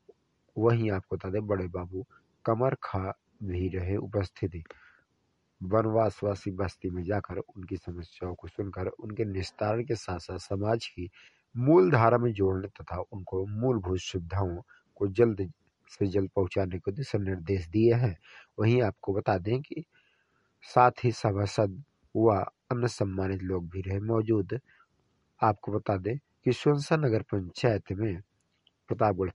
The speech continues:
पुलिस अधीक्षक व प्रतापगढ़ जिलाधिकारी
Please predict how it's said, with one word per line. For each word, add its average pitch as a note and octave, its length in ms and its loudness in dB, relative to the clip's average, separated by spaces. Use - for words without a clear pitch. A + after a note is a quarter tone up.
पुलिस F2 340 -6
अधीक्षक G2+ 540 -2
व A#2+ 200 8
प्रतापगढ़ G#2 540 0
जिलाधिकारी G#2+ 800 0